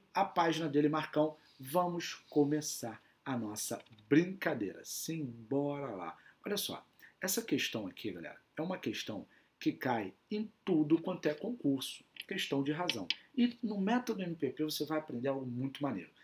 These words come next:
Se você não conhece esse método, você vai ver um pouco dele hoje, tá? Por que um pouco dele? Porque ele na íntegra, a gente vê no,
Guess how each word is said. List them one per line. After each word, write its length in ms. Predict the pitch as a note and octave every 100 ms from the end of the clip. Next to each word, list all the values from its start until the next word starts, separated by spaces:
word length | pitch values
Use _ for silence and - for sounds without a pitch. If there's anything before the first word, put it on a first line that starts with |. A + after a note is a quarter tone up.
| -
Se 120 | - A#3+
você 220 | C4 C#4
não 120 | C4
conhece 520 | - C3+ B2+ C#3 -
esse 160 | - G2+
método, 280 | B2+ C#3+ -
você 120 | C#3+
vai 160 | D3
ver 260 | C3+ A2+ C#3
um 140 | G3
pouco 260 | - D#3 -
dele 240 | B2+ B2+
hoje, 260 | G#2 D#2+ - - _
tá? 220 | - A#2 - - - _
Por 100 | - A#3
que 60 |
um 100 | G#3
pouco 220 | F3 E3
dele? 200 | B2+ A2+
Porque 200 | G#2+ -
ele 160 | D#3+ F3+
na 180 | G3 G#3
íntegra, 560 | C#3+ E3 - F#2+ F2 -
a 60 | -
gente 220 | A2 C3
vê 140 | A#2 C3
no, 160 | C#3